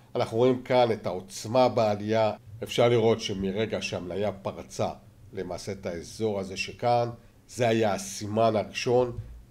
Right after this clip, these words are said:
ליציאה צפונה. אנחנו רואים שלמעשה, למעט מספר עצירות בדרך, המניה עשתה מהלך אדיר מאוד מאזור שלושת אלפים מאה שמונים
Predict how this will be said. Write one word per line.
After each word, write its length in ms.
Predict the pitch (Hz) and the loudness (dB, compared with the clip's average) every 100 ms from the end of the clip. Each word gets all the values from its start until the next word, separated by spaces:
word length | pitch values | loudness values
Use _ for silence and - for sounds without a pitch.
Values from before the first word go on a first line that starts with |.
| - | -12
ליציאה 640 | 113 113 113 113 - 123 110 | -2 0 0 -2 0 2 2
צפונה. 720 | - 113 - 135 131 131 120 - | -2 -8 -2 0 4 4 2 -2
אנחנו 240 | 104 95 98 | -6 -6 -4
רואים 300 | 110 117 113 - - | -2 -2 -6 -12 -16
שלמעשה, 560 | - - 95 110 110 131 | -10 -6 -4 -4 -2 0
למעט 540 | 104 101 107 123 120 - | 0 0 0 0 -2 -14
מספר 540 | 98 - - 120 107 90 | -16 -14 -2 0 0 -2
עצירות 580 | 110 - - 107 110 110 - | -10 -10 -6 -2 -2 -2 -6
בדרך, 580 | 107 123 135 123 - - - - | -4 -2 -2 -4 -8 -16 -18 -6
המניה 520 | 95 95 107 117 110 - - - | -4 0 2 4 2 -2 -12 -10
עשתה 320 | - - 135 | -6 2 2
מהלך 500 | 117 101 110 110 - | 4 2 2 -2 -4
אדיר 340 | 98 127 127 | -6 0 0
מאוד 340 | 107 107 110 107 - - - | 2 2 2 -2 -14 -20 -8
מאזור 600 | 123 127 113 98 117 92 - | 2 4 4 2 0 0 -10
שלושת 440 | - - 120 - | -8 -2 -2 -2
אלפים 400 | 107 95 110 92 | -4 -4 -8 -4
מאה 180 | 104 95 | -2 -2
שמונים 460 | 95 92 101 101 | -2 -6 -6 -6